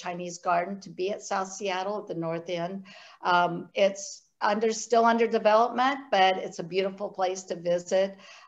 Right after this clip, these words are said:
Um, and when it's finished, I think it's gonna be amazing, but it's to connect our students,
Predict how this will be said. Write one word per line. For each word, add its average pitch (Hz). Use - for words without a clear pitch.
Um, 165
and 185
when 190
it's 185
finished, 190
I 165
think 170
it's 180
gonna 165
be 165
amazing, 160
but 170
it's -
to 190
connect 185
our 185
students, 202